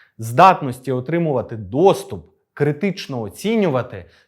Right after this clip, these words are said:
та поширювати інформацію в різних формах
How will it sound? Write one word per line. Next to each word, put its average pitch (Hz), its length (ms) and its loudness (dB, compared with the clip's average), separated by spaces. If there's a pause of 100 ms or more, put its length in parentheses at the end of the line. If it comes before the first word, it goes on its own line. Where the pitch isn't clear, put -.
та 196 120 2
поширювати 185 800 0
інформацію 143 840 -2
в 120 80 -2
різних 147 360 -2
формах 233 520 0